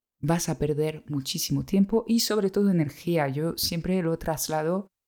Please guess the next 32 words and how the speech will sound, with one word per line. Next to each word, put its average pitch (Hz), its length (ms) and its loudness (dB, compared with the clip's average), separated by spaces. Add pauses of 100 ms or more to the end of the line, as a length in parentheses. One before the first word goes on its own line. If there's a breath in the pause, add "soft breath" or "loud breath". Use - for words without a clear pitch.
(100)
a 160 100 4
la 160 80 6
energía, 151 560 0
¿no? 160 220 0
El 156 120 -4
tiempo... 185 580 -4 (920)
Mira, 135 380 2
perder 151 380 2
tiempo 165 260 0
no 175 120 4
es 156 120 -2
agradable. 143 560 -6 (400)
Pero 165 260 4
a 135 80 4
veces 170 380 0
en 151 100 0
cinco - 240 -2
minutos 175 380 2
podemos 156 500 2
desgastar 151 540 0
mucha 180 380 2
energía 151 580 2
si - 120 -2
estamos 170 400 4
<laughs> - 0 -
agobiados, 156 760 0 (460)
casi 170 320 0
más 156 240 4
que 165 260 -4
durante 139 420 2
una 135 280 2
hora. 123 240 -8